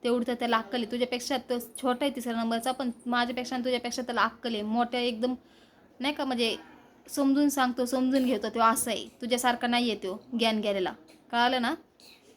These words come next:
आणि त्याचं नाव तू खराब करायला लागलीस की भाऊ म्हणला मला मारून टाकन आणि, अं, आईने सांगितलं, आईंचं शिकवून येते, आईने जसं सांगितलं तसं भाऊ करतो. हम्म?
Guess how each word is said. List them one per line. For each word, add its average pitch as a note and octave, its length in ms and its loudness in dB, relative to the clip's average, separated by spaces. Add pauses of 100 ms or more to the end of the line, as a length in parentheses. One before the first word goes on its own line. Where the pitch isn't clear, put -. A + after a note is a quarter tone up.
(1400)
आणि A3+ 120 -4
त्याचं B3 220 2
नाव B3 200 4
तू B3 100 -4
खराब A3+ 200 0
करायला A3 300 0
लागलीस A#3 280 -2
की A3 400 -2
भाऊ A3 220 0
म्हणला G#3+ 280 0
मला G#3 180 -2
मारून G3+ 340 -2
टाकन G3+ 300 -6
आणि, G#3+ 300 -2 (440)
अं, G#3+ 320 -2 (200)
आईने A#3+ 300 4
सांगितलं, A3 320 0
आईंचं B3 460 2
शिकवून A#3+ 400 -2
येते, G#3+ 220 -4
आईने A3+ 340 2
जसं A#3 200 -4
सांगितलं A3+ 360 -2
तसं A3 140 -4
भाऊ G#3 180 -2
करतो. F3 420 -10 (1800)
हम्म? A3+ 180 -2